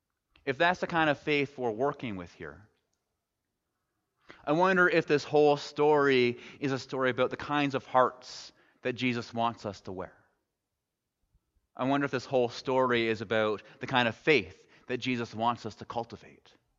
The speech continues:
I wonder if this is a story, uh, that's really asking us a question. Do we have hearts like the friends?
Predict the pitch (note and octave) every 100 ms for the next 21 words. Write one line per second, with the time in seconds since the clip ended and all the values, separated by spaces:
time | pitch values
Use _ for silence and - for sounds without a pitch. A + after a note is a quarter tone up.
0 | _ _ _ _ _ _ _ _ _ _
1 | _ _ _ _ _ C3 C#3 D3 C#3+ C3+
2 | B2+ D3+ C#3 - B2+ B2 - C3 A#2+ B2
3 | A#2 A2 - - _ _ _ B2+ A#2 A2+
4 | A2 A2 _ _ _ _ _ _ _ _
5 | - F3 F3+ B3 F3+ B2+ C#3+ D#3 C#3+ C3
6 | - F2 - G2+ - D2+ E2 F#2 _ _
7 | _ _ _ _ _ _ _ _ _ _
8 | _ _ _ _ _ _ _ _ _ _
9 | _ _ _ _ _ _ _ _ _ _
10 | _ _ _ _ _ _ _ _ _ _
11 | _ _ _ _ C#3+ C#3+ C3 B2+ C3+ -
12 | - A#2+ - - - A#2 G#2 A#2